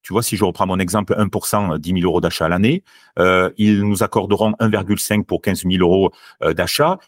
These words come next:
et ils nous accorderont deux virgule cinq pour vingt mille euros d'achat, tu vois, sous forme de palier. Euh, et la condition, c'est donc un volume d'achat. Tu vois, là, on est bien dans une remise conditionnelle,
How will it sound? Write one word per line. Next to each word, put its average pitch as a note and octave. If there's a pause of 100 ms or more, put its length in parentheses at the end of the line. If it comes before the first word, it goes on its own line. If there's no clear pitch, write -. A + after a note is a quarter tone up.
et A2
ils A2
nous G#2+
accorderont G#2+
deux F2+
virgule F#2+
cinq E3
pour C3
vingt G#2+
mille A#2
euros A2
d'achat, B2+ (120)
tu F#2
vois, B2+
sous -
forme B2
de G#2
palier. F#2+ (420)
Euh, F#2
et G#2+
la G#2
condition, A2
c'est -
donc C#3+ (120)
un B2
volume A2+
d'achat. G#2+
Tu -
vois, D2+
là, F#2
on F2+
est E2+
bien G2+
dans G2
une F2
remise B2+ (140)
conditionnelle, G#2+